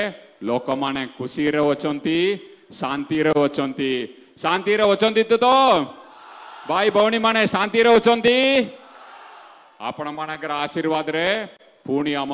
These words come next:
ମୁଖ୍ୟମନ୍ତ୍ରୀ, ମୁଖ୍ୟମନ୍ତ୍ରୀ ହେଲା ପରେ ଆପଣମାନଙ୍କୁ ବହୁତ କାମ କରିବେ। ରମୁଣା ଅଞ୍ଚଳକୁ ବହୁତ ପୁଞ୍ଜି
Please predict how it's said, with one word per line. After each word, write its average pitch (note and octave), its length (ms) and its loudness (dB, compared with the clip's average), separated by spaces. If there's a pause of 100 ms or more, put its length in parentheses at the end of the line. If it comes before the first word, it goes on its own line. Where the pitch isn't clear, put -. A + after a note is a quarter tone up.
ମୁଖ୍ୟମନ୍ତ୍ରୀ, C#3+ 680 -6 (800)
ମୁଖ୍ୟମନ୍ତ୍ରୀ D3 680 -4
ହେଲା C#3+ 280 -6
ପରେ D3+ 340 -2 (460)
ଆପଣମାନଙ୍କୁ C3+ 760 -8
ବହୁତ C3+ 300 -4 (100)
କାମ C3+ 240 -8
କରିବେ। D3 460 -4 (840)
ରମୁଣା A#2+ 500 -8 (140)
ଅଞ୍ଚଳକୁ B2+ 720 -8 (600)
ବହୁତ C3 640 -8 (120)
ପୁଞ୍ଜି B2 320 -8